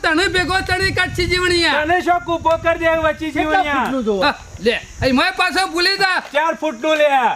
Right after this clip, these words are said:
Speaker 1: ના હોય તો ડોશીનું નારું લઈ આવું છે. કમ્પ્લેન માપીને આલો, માપ પટ્ટીની જરૂર નહીં પડે. અમે મોઢા મોકલીએ શું ગાલે છે?
Speaker 3: પેલી હોટલથી દોયડી લાવું?
Speaker 1: હા. જીવણિયા દોરી લાવવાની જરૂર નહીં લ્યા.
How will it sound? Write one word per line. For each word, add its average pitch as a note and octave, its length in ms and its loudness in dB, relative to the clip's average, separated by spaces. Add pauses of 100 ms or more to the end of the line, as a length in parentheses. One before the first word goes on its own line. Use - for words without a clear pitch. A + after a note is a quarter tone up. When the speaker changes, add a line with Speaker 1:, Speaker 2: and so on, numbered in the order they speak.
(260)
Speaker 1:
ના A3+ 160 2
હોય D4+ 160 2
તો D#4+ 220 0
ડોશીનું C#4 560 0
નારું D4+ 240 0
લઈ D#4 180 2
આવું E4 240 0
છે. E4+ 80 0 (540)
કમ્પ્લેન D#4 440 2
માપીને E4+ 380 0
આલો, E4+ 260 2
માપ D4+ 260 0
પટ્ટીની E4+ 440 0 (100)
જરૂર E4+ 260 0
નહીં E4+ 220 0
પડે. E4 240 2 (1040)
અમે F#4+ 260 4
મોઢા E4+ 320 2
મોકલીએ G4+ 460 2
શું G#4 180 -2
ગાલે G4 220 0 (100)
છે? G4+ 100 2 (260)
Speaker 3:
પેલી D#4+ 200 -2
હોટલથી D4+ 460 -2
દોયડી D#4+ 280 -2
લાવું? F#4 240 0 (120)
Speaker 1:
હા. D#4+ 120 2 (480)
જીવણિયા E4+ 360 4
દોરી F4+ 320 2
લાવવાની F4+ 380 0
જરૂર F#4+ 300 0
નહીં G4 280 0
લ્યા. G4+ 400 0